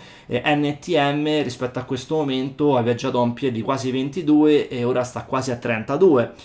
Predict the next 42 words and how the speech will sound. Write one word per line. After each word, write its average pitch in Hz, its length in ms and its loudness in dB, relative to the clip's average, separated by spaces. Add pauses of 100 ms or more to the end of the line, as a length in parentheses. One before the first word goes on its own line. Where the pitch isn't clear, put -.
(180)
Pertanto 147 720 0
non 151 300 -2
sono 139 560 -2
delle 127 280 0
valutazioni 123 920 -2
a 120 100 -4
sconto, 117 540 0
non 107 160 -8
sono 131 140 -4
nemmeno 135 340 -2
carissime, 147 800 -2 (280)
ma 175 240 4
rispetto 160 440 -2
anche 147 300 2
a 120 60 -2
tante 135 460 -2
altre 120 300 2
aziende 117 460 -2
o 113 40 2
aziende 117 440 -2
mega 143 360 2
cap, 139 680 0 (240)
diciamo 160 500 2
che 156 300 2
le 135 100 0
prospettive 147 580 -4
di 147 140 2
crescita 139 320 0
in 123 60 0
relazione 135 400 -2
alle 131 100 -2
sue 147 120 -2
valutazioni 151 760 -2
magari 123 280 -2
non 120 160 0
sono 135 280 -4
le 131 120 0
migliori 131 500 2
del 127 160 0
mondo 143 320 2
in 131 80 0
assoluto. 131 720 0